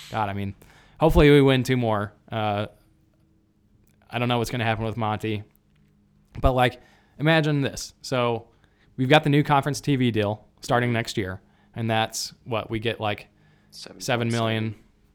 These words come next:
Speaker 1: uh, per year. Every school does,
Speaker 2: Yeah.
Speaker 1: maybe more now with uconn, uh, being gone, us not replacing them. Um, so that money will start rolling in next year,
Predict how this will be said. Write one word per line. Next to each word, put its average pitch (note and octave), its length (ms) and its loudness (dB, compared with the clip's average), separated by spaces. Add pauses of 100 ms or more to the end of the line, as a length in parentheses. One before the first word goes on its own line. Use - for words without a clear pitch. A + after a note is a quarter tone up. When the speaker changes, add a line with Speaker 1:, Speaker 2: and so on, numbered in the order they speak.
(120)
Speaker 1:
uh, G#2+ 240 -2
per A2+ 180 0
year. G#2+ 440 -2
Every A2 180 -6
school G#2+ 240 -8
does, G2+ 280 -8
Speaker 2:
Yeah. A2+ 60 -6
Speaker 1:
maybe B2+ 180 0
more B2 240 0
now G2 240 -4
with G2+ 240 -6
uconn, G2 500 -6 (120)
uh, G2 260 -10 (140)
being A2 180 -6
gone, G#2 260 -6
us G#2+ 180 -6
not G#2+ 160 -6
replacing G2 380 -8
them. F2+ 160 -16 (720)
Um, G#2+ 320 -2
so A#2+ 100 -4
that C#3+ 160 6
money E3 180 4
will D#3 60 4
start D3 220 2
rolling C3 260 0
in A#2+ 220 -2
next A2+ 300 -4
year, G2 260 -8